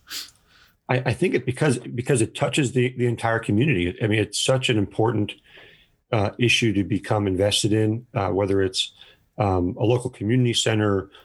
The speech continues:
or a, uh, a new road project. There's just, it has such a, a wide-reaching impact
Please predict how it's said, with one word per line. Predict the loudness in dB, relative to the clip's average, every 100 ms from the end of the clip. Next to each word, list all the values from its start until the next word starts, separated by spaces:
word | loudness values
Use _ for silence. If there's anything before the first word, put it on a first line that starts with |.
| _ -2
or | 0 2 2 0 -4 -2
a, | 0 2 0 0
uh, | 0 0
a | 0
new | -2
road | 0 2 0
project. | 0 -2 0 0 -2 0
There's | 0
just, | 2 0 -4 -18 -20 -20 _ -20 _ _ -2
it | 0 0
has | 0 -2 0
such | -2 0
a, | 0 0
a | 0
wide-reaching | 0 0 0 0 0 0 0
impact | 0 0 -2 -2 -6